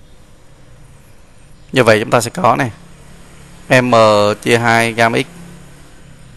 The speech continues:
gồm có hai thằng C H ba O H và C ba H năm O H tất cả ba. Ở đây mình cho số mol của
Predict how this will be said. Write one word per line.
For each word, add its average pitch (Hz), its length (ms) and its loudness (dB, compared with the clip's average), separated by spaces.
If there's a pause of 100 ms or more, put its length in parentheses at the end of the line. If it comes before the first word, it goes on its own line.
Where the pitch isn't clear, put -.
(400)
gồm 113 200 2
có 120 100 -2
hai 123 200 0
thằng 107 280 -2 (260)
C - 20 -8
H 117 220 0 (140)
ba 110 160 2
O 117 180 0
H 113 100 -6 (1800)
và 110 460 -4
C 117 320 -4
ba 110 240 0
H 120 180 -6
năm 110 220 -4 (1700)
O 117 200 4
H 110 80 -4 (140)
tất - 100 -6
cả 104 140 0
ba. 107 280 0 (1500)
Ở - 40 -6
đây 127 120 4
mình 120 180 -2
cho 120 320 2
số - 140 -6
mol 123 240 2
của 113 320 -2